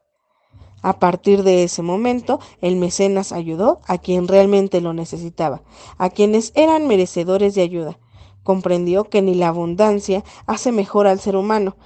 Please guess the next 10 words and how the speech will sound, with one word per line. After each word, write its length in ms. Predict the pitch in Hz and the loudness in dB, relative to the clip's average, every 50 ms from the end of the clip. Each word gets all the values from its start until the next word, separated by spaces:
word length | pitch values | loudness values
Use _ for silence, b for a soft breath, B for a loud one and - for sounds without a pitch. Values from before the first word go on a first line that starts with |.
| b b b - | b b b -4
ni 140 | 202 190 | -2 0
la 180 | 190 185 180 175 | 2 2 0 0
carencia 580 | - 175 180 190 202 214 226 - - 262 254 247 | 0 0 2 2 2 0 -2 -2 0 0 0 2
lo 200 | 226 196 185 175 | 2 0 -2 -2
despoja 540 | 175 175 - - - 196 202 - - 220 | -4 -8 -10 -4 -2 -2 -2 -2 -2 -2
de 140 | 208 202 202 | -2 -2 -4
su 160 | - - 208 | -4 -6 -4
bondad. 380 | 202 196 196 202 190 - - - - - _ _ _ _ _ _ _ b b b b b b b b b b b b b b b _ _ _ - | -2 -2 -2 -2 -4 -8 -10 -14 -18 -20 _ _ _ _ _ _ _ b b b b b b b b b b b b b b b _ _ _ -6
Y 100 | - 254 | -4 0
bueno, 260 | 233 226 208 202 180 | 2 2 2 0 0